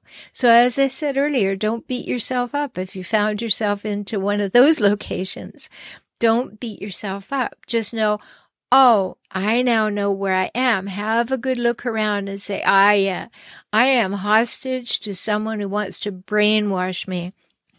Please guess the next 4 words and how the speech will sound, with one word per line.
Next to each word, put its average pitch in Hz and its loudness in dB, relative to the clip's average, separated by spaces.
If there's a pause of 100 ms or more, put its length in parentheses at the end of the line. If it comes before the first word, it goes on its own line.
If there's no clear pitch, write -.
(540)
Someone 254 2 (120)
who 220 0
wants 226 0 (120)
to 220 0